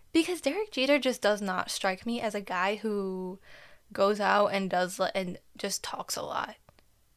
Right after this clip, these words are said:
Or, like, I think he, like, he voices his p-,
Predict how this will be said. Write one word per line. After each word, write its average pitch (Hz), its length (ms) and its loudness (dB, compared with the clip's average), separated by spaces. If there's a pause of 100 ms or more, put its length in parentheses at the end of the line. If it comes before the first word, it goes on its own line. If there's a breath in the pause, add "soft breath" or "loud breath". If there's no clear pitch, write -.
(220)
Or, 208 100 6
like, 180 460 0 (760)
I 226 100 12
think 285 260 4
he, 339 240 2 (100)
like, 220 160 -4
he 277 160 4
voices 226 440 0
his 233 140 2
p-, - 160 -6